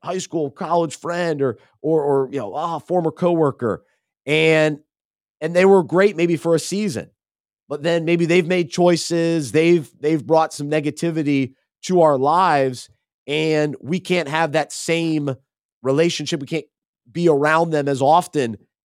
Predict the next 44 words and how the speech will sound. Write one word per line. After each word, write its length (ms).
as 220
we 100
used 300
to 80
be. 200
Um, 380
and 140
so 200
the, 260
this 200
is 140
a, 260
a, 400
a 80
key 320
decision 460
that 100
we 140
have 220
to 80
make 420
in 120
our 160
lives, 600
but 100
it 60
requires 540
a 60
lot 180
of 80
discernment 680
and 180
prayer, 600
not 160
where 140
we 120
burn 300
bridges, 580
not 160
where 80
we 200
just, 280
you 100
know, 160